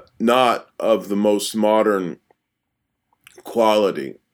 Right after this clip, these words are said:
and because, uh, many states lack the equipment and the number of staff necessary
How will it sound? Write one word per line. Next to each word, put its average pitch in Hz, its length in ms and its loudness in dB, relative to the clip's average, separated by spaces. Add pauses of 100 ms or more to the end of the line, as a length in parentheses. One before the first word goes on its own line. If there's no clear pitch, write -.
(720)
and 117 260 0
because, 131 720 0
uh, 113 260 4
many 135 300 -2
states 120 760 0
lack 117 440 0
the 120 120 -2
equipment 104 680 -2 (440)
and 107 200 0
the 101 80 0
number 120 400 2
of 90 100 -4
staff 143 720 0 (1300)
necessary 110 1080 0